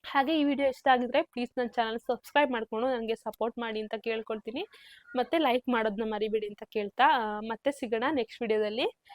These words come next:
ಆ, till then, take care, bye bye. ಅಂದ್ರೆ ತುಂಬಾ ಮಾತಾಡ್ಬಿಟ್ನಲ್ಲ, ಅದಕ್ಕೆ ಸ್ವಲ್ಪ ನರ್ವಸ್ ತರ ಆಗ್ತಿದೆ. ಆ, ಏನು ಯೋಚನೆ ಮಾಡಿದ್ರೆ ನಾನು ಇದೇನ್ ಸ್ಕ್ರಿಪ್ಟೆಡ್ ಅಲ್ಲ, ನಾನ್ ಯಾವ್ದಾರ ಒಂದ್ ಪಾಯಿಂಟ್ಸ್ ಬಗ್ಗೆ ಮಾತಾಡ್ಬೇಕಂತ ಅಂದ್ರೆ ಅದ್ರ ಬಗ್ಗೆ ನಾನ್ ಮುಂಚೆನೇ ಯೋಚನೆ ಮಾಡಿರ್ತೀನಿ.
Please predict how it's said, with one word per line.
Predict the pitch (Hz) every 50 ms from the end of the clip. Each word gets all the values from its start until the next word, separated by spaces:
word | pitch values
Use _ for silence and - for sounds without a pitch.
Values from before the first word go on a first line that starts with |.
| - - _ _
ಆ, | _ 226 214 214 214
till | - _ 277 269 247
then, | 220 233 277 359 453 415
take | - 311 294 - _
care, | - - 254 254 294 - _
bye | 262 254 285 285 254
bye. | 240 233 220 226 220 240 254 - _ _ - - - -
ಅಂದ್ರೆ | - - 240 240 240
ತುಂಬಾ | - 311 254 269 320 339
ಮಾತಾಡ್ಬಿಟ್ನಲ್ಲ, | 330 294 269 269 - 294 302 277 311 - 254 254 269 320
ಅದಕ್ಕೆ | 320 277 - - - 302
ಸ್ವಲ್ಪ | - 294 233 262 311
ನರ್ವಸ್ | 285 262 220 214 226 240 - -
ತರ | - - 254 254
ಆಗ್ತಿದೆ. | 254 247 240 - _ 233 220 202 226 220 - - _ - - - - - - _ -
ಆ, | 220 220 220 220 - - 208
ಏನು | 254 277 294 349 381
ಯೋಚನೆ | 330 294 277 302 285 - 359 359 349
ಮಾಡಿದ್ರೆ | 330 320 294 269 277 277
ನಾನು | 311 302 320 311
ಇದೇನ್ | 294 254 277 302 -
ಸ್ಕ್ರಿಪ್ಟೆಡ್ | - - - 302 277 208 - - 294 269
ಅಲ್ಲ, | 247 247 262 277
ನಾನ್ | 277 262 262
ಯಾವ್ದಾರ | 247 233 214 262
ಒಂದ್ | 294 294 294 - -
ಪಾಯಿಂಟ್ಸ್ | 254 233 240 247 - -
ಬಗ್ಗೆ | 277 247 262 302
ಮಾತಾಡ್ಬೇಕಂತ | 254 247 240 240 269 262 240 262 254 - 247 233 240 - 240
ಅಂದ್ರೆ | 226 233 233 262
ಅದ್ರ | 254 233 233
ಬಗ್ಗೆ | 220 233 214 294
ನಾನ್ | 285 277 269 262
ಮುಂಚೆನೇ | 254 233 - - 247 262 269
ಯೋಚನೆ | 240 220 214 - - 240
ಮಾಡಿರ್ತೀನಿ. | 233 214 214 196 214 220 - - 214 202 196